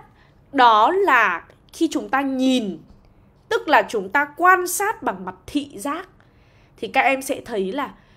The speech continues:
đá bờ sông dựng vách thành. Đây là cái cụm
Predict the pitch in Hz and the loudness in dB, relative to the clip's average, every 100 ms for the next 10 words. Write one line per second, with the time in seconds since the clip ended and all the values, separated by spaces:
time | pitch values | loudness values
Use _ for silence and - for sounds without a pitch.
0 | _ _ 247 226 302 320 247 202 - 349 | _ _ 4 6 6 4 2 2 2 0
1 | 339 254 196 294 294 - 233 330 339 - | 0 -4 2 2 0 -12 -8 -6 -6 -10
2 | 214 196 _ _ _ _ _ _ _ _ | -16 -16 _ _ _ _ _ _ _ _
3 | _ 262 285 262 220 220 320 | _ -2 -2 -2 -6 -4 -4